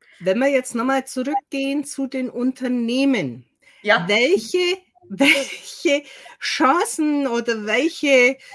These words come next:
Speaker 1: Tipps kann man denn den Unternehmen geben, damit's für alle Beteiligten besser läuft?
Speaker 2: Also ganz klar Führungskräfte schulen.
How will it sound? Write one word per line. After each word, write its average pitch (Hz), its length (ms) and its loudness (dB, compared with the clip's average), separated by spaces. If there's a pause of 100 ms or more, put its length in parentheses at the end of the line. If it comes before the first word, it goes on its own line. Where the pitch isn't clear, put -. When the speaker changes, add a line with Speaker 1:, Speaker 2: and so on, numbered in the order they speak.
(320)
Speaker 1:
Tipps - 600 -2
kann 262 220 4
man 302 220 0
denn 240 260 -2
den 226 180 -6
Unternehmen 247 1160 -2 (220)
geben, 285 500 -6 (1600)
damit's 262 480 0
für 202 340 -8 (300)
alle 269 380 2
Beteiligten 202 1120 -8 (1040)
besser 220 320 0
läuft? - 540 -10 (1600)
Speaker 2:
Also 202 180 -8
ganz 285 320 4
klar 185 300 0
Führungskräfte 262 880 -10
schulen. 294 440 -14